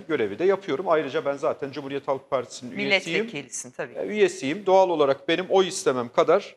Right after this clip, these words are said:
Speaker 1: normal bir şey de olamaz. Vatandaşımız gidecek, Kemal Bey'in fotoğrafının olduğu yere mührü basacak.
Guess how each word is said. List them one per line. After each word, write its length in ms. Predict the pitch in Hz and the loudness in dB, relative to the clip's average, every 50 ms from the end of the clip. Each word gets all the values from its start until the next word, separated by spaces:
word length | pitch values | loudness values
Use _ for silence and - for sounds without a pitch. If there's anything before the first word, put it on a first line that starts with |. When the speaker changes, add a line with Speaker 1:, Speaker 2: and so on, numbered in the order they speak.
| _ _ | _ _
Speaker 1:
normal 420 | 160 170 175 160 147 147 139 143 147 | 2 2 4 4 4 0 -2 -2 -4
bir 40 | |
şey 220 | 147 - 160 147 143 | -6 -4 -4 -4 -4
de 60 | 160 | -4
olamaz. 480 | - 180 185 175 139 139 185 233 - - _ _ _ _ _ _ _ - | -4 0 0 0 0 -2 -4 -8 -10 -14 _ _ _ _ _ _ _ 2
Vatandaşımız 680 | 220 208 - 180 165 156 147 135 - 160 165 165 202 | 4 4 4 2 2 0 -2 -2 -4 -8 -12 -12 -12
gidecek, 340 | 202 196 151 143 202 202 - | -8 -8 -4 -2 -2 -2 0
Kemal 360 | - 202 190 185 170 156 139 | -2 0 2 2 2 2 2
Bey'in 260 | 147 143 147 170 196 - _ _ _ _ _ | 0 -2 -2 -4 -6 -12 _ _ _ _ _
fotoğrafının 540 | _ - 208 196 196 170 156 143 - - 175 | _ 0 2 4 4 4 4 2 0 -2 0
olduğu 340 | 196 185 165 139 120 117 113 | 2 2 2 2 0 -2 0
yere 260 | 120 120 110 113 - - - _ | 2 2 2 2 0 -4 -8 _
mührü 340 | - 202 202 160 160 156 151 | -4 -4 -4 -2 -2 2 4
basacak. 520 | 202 214 202 - 190 156 190 226 220 - | 4 4 4 2 0 0 0 0 0 -2